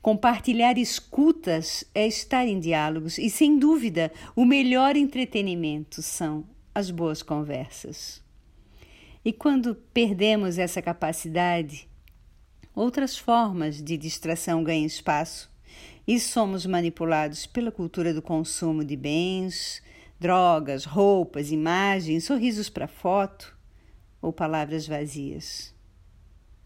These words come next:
A escuta é um ato político, revolucionário.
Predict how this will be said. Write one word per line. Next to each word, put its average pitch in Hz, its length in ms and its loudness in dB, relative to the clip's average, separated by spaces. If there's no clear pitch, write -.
A 208 120 4
escuta 220 600 0
é 185 160 0
um 185 180 0
ato 180 440 -2
político, 165 880 -2
revolucionário. 160 1200 -2